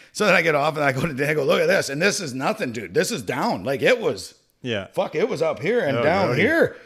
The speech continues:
Speaker 1: He goes, "Oh, dude, that's not right." I go,
Speaker 2: No,
Speaker 1: "Yeah,
Speaker 2: no.
Speaker 1: no shit. I think I fucked up." Story of my goddamn life. So anyway, that was Friday. Went into emergency at, like, seven thirty,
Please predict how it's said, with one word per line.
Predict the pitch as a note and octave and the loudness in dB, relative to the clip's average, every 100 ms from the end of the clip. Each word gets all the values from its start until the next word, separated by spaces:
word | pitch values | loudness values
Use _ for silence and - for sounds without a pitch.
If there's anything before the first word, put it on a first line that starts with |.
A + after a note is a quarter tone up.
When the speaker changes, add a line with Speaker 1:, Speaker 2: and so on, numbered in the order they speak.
| - | -8
Speaker 1:
He | C#3 | -4
goes, | C#3 - | -4 -4
"Oh, | B2+ G#2 F#2 - | -4 -4 -6 -10
dude, | - E3+ C3 A#2 | -4 -2 -2 -6
that's | C3 C3+ | -8 -8
not | B2 B2 C#3 C#3 | -6 -4 -4 -4
right." | B2+ C3+ B2 | 0 0 0
I | |
go, | A#2+ | 0
Speaker 2:
No, | B2+ | 2
Speaker 1:
"Yeah, | B2+ | 2
Speaker 2:
no. | A2+ | 0
Speaker 1:
no | A#2+ | -2
shit. | - C3 | -2 -2
I | F#2 | -2
think | A#2+ A2+ | -4 -6
I | |
fucked | - A#2+ - B2 | -4 -4 -2 -2
up." | E2+ - - - - - _ | -2 -6 -12 -20 -20 -20 _
Story | - A2 F2+ | -10 -6 -6
of | |
my | F2 | -6
goddamn | D#2 D#2 F#2+ F#2 F2 F2+ F2+ | -10 -8 -6 -6 -8 -10 -8
life. | F2+ G#2 - | -8 -8 -12
So | - G2 F#2+ | -10 -6 0
anyway, | B2+ B2 G2 G2+ _ _ _ | 0 0 -2 -6 _ _ _
that | - A#2+ | -2 -2
was | G#2 | -2
Friday. | - A2+ G#2+ G#2 G2 - - _ _ - | -2 0 0 0 -4 -8 -20 _ _ -8
Went | A2+ G#2+ | -6 -4
into | G#2 | -4
emergency | G2+ G2 G2+ F2 E2 G2+ | -6 -6 -8 -8 -6 -4
at, | F#2 | -4
like, | F2+ E2+ _ | -8 -10 _
seven | - G#2+ F2+ | -8 -6 -6
thirty, | E2+ G2+ G2 F#2 | -8 -8 -6 -8